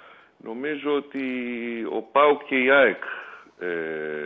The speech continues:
κατά τη δική μου γνώμη, υ-, υπηρετούν το πλάνο τους. Ο, ο Ολυμπιακός νομίζω ότι δεν έχει πλάνο και ότι ο Παναθηναϊκός με την αλλαγή αυτή που έκανε, νομίζω ότι περισσότερο ρισκάρει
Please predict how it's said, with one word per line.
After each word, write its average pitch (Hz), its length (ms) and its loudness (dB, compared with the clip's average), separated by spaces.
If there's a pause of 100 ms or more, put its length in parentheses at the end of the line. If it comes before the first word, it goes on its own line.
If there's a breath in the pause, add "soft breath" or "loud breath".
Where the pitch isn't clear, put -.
(640)
κατά 85 220 -6
τη 78 80 -14
δική 82 240 -14
μου 87 200 -10
γνώμη, 80 680 -10 (140)
υ-, 82 180 -16 (100)
υπηρετούν 92 520 -6
το 85 100 -10
πλάνο 80 460 -6
τους. - 280 -20 (800 loud breath)
Ο, - 120 -6 (680)
ο - 80 -4 (180)
Ολυμπιακός 98 680 -2
νομίζω 95 300 -6
ότι 95 340 -6
δεν 95 160 -6
έχει - 220 -12
πλάνο 139 380 -2
και 147 220 -8
ότι 120 260 -4
ο 107 80 -4
Παναθηναϊκός 101 840 -6 (420)
με 110 160 -8
την 101 200 -8
αλλαγή 104 380 0
αυτή 127 220 -6
που 117 180 -4
έκανε, 139 500 -2 (680 soft breath)
νομίζω 131 340 -6
ότι 135 140 -6
περισσότερο 120 680 2
ρισκάρει 143 680 2